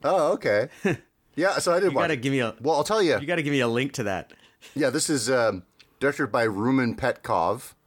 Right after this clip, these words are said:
Speaker 1: in nineteen eighty-two. Um,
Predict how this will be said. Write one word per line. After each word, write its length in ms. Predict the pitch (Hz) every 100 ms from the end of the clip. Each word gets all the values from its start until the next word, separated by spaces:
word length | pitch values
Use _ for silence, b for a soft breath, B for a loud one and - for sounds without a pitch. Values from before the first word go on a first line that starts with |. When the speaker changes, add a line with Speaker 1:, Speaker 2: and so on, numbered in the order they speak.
| _ -
Speaker 1:
in 180 | 107
nineteen 360 | 101 110 - 117
eighty-two. 640 | 110 101 92 117 90 98 - _ _ _ _ _ _ -
Um, 380 | 113 104 90